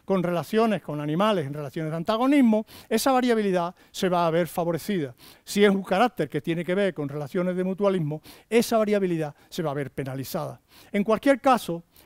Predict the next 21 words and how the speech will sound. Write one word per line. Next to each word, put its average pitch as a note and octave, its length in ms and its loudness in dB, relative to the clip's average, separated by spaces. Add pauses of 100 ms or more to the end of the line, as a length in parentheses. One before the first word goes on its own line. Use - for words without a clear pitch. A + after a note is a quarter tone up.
(140)
no G3+ 240 6
se A3 160 2
puede G3+ 200 2
dar F#3+ 220 -2
por F#3+ 140 -2
sentado G3 560 -2 (380)
más F#3+ 240 0
que G#3 100 -2
una G#3 140 0
cosa, E3+ 360 -2 (220)
que F#3 100 -2
la F3 100 0
variabilidad F3 720 0 (180)
puede F3+ 220 0
ser F3 180 -2
importante. D3+ 760 -6
El F3 100 0
sentido A3+ 640 2
de A3+ 60 2
ese G#3+ 140 -2
efecto F#3+ 500 -4